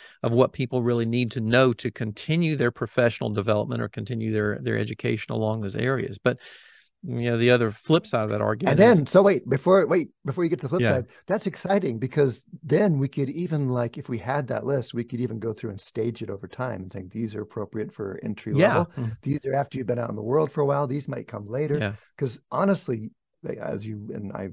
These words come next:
Speaker 2: and everyone else knows, you can't learn every-, you can't preload it all.
Speaker 1: Yeah.
Speaker 2: You need, uh, to get out there and have some context to even understand how to, what the next level is gonna be.
Speaker 1: Yeah, absolutely. Yeah. And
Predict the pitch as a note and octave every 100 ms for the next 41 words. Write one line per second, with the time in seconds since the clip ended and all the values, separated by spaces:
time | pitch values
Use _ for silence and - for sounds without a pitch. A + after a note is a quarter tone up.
0 | G2+ - G2 G2 G#2 A2+ A#2+ - B2 A2
1 | F#3 - A#2+ - E3+ A2 A2 G#2 G#2+ -
2 | - F#3 F3+ C3 A2+ G2+ F2+ B2 C3 F2
3 | - _ _ _ B2+ A#2 A#2+ _ D#3 A#2
4 | - _ _ - G#2 - G2 G2+ A#2 C3
5 | - G2+ G2 G#2 - G2+ - G3 - G#2
6 | - A2 G2 F2+ - - - G2 G2+ G2+
7 | - - A2 - F#2+ G2+ - G#2 G2+ G2
8 | - - C3 C3 D3+ G#2+ _ _ A#2+ A#2+
9 | C3 B2+ C#3 G#2 - A#2+ F#2+ - - -
10 | - - _ - D3